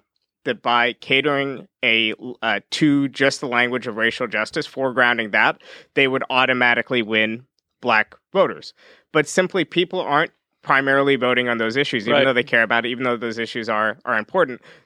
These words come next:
Speaker 1: They're voting on a lot of bread and butter issues, and they're broadly economically egalitarian.
Speaker 2: Yep.
Speaker 1: So if we know that that's the recipe to turning out,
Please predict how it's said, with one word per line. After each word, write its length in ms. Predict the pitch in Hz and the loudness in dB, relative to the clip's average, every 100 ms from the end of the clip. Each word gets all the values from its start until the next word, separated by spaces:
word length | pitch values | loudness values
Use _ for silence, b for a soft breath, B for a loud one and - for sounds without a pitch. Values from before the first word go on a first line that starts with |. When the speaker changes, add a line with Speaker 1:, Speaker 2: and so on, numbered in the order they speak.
| - | 0
Speaker 1:
They're 160 | 143 | 0
voting 460 | 123 135 151 165 151 | 2 2 4 4 0
on 340 | - 131 127 123 | 2 4 4 2
a 80 | 139 | -2
lot 200 | 117 110 | 2 2
of 100 | 120 | 0
bread 240 | 120 120 | 2 2
and 100 | 139 117 | 2 -2
butter 360 | 110 107 127 _ _ | 0 0 -4 _ _
issues, 480 | 208 202 110 78 - _ _ | 2 2 -4 -10 -16 _ _
and 160 | 151 151 | -2 0
they're 100 | 147 | 0
broadly 460 | 127 131 135 143 - | 2 2 2 -2 -2
economically 880 | 139 135 120 123 123 131 123 120 120 _ - | -4 0 2 2 -2 -4 -4 -4 -6 _ -6
egalitarian. 800 | 127 117 113 - 147 123 92 - - | 0 2 0 0 2 2 -2 -10 -14
Speaker 2:
Yep. 220 | 135 135 - | -8 -8 -8
Speaker 1:
So 180 | - 165 | -2 0
if 100 | 151 | 0
we 140 | 165 | 0
know 300 | 151 147 165 | 2 4 4
that 200 | 175 151 | 2 -2
that's 320 | 120 139 143 - | 2 2 0 -4
the 120 | 135 | 0
recipe 680 | 131 127 143 - 123 120 - _ - | 0 0 -4 -4 -4 -6 -10 _ -8
to 260 | 143 123 | -6 -6
turning 400 | 117 - 135 131 | -4 -2 0 0
out, 300 | 117 113 117 | 2 2 0